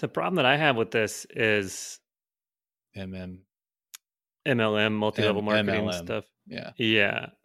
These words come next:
Speaker 1: The, like, if they, if these people put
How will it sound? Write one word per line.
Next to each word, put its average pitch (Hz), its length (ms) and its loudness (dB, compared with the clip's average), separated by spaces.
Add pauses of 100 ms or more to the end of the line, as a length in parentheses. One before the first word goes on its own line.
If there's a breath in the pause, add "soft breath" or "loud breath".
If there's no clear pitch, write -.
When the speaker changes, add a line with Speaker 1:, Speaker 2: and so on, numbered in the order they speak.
Speaker 1:
The, 117 240 -6 (240)
like, 117 200 0 (560)
if - 220 4
they, 170 300 4
if 127 100 0
these 180 160 0
people 196 280 0
put - 460 0